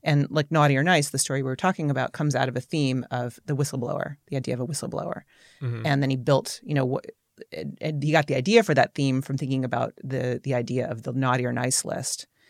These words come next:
Speaker 1: Um, but then he went sort of deep into the theme and then, then built up who would,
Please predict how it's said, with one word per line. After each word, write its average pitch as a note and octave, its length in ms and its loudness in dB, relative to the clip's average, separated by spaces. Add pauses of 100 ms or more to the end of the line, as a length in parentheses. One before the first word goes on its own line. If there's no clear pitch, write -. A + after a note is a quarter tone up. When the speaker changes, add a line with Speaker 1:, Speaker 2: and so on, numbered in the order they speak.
(400)
Speaker 1:
Um, B2+ 360 -2
but C#3 160 0
then C#3 240 4
he C3+ 140 2
went B2+ 380 -2
sort C#3+ 160 -4
of A#2+ 80 -14
deep D3+ 220 -2
into C3+ 120 2
the B2 100 -2
theme B2+ 240 -4
and A#2+ 80 -2
then, A#2 160 -4 (160)
then B2+ 220 -2
built B2+ 260 -2
up - 220 -6
who D3 160 -2
would, C3+ 180 -2